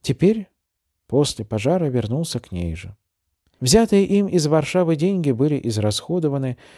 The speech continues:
и жить приходилось трудом. На квартире теперь стояла его кровать и единственный стол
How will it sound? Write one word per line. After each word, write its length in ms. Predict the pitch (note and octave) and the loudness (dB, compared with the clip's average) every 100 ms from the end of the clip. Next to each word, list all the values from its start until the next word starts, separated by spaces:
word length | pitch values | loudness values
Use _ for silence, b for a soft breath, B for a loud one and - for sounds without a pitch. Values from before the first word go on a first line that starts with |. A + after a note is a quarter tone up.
| B B B | B B B
и 120 | C3 | -2
жить 260 | C3 A#3 - | 0 0 -2
приходилось 800 | B2+ A#2+ G2+ D3+ F3+ D#3+ - - _ _ | -4 -2 0 0 0 -2 -8 -18 _ _
трудом. 640 | D3+ D3 C3+ G#2+ F2 F#2 G2+ _ _ _ _ _ b b b b b b | -6 -4 -2 -2 -2 -8 -16 _ _ _ _ _ b b b b b b
На 120 | D3 | 0
квартире 460 | D#3+ G#3+ A3 C#4 C4 | 4 4 4 2 2
теперь 300 | G#3+ A3 G#3 | 2 2 0
стояла 420 | - E3+ F3+ G3+ | 2 0 2 2
его 220 | D#3+ D3 | 2 2
кровать 520 | D3 C#3+ B2+ E3+ G3+ C#3 | 2 2 2 0 0 -2
и 40 | |
единственный 600 | A#2+ E3 F#3 - B2+ A2 | -2 -2 -4 -4 -4 -4
стол 540 | - - - D#3+ F#3+ | -6 -6 -2 0 -2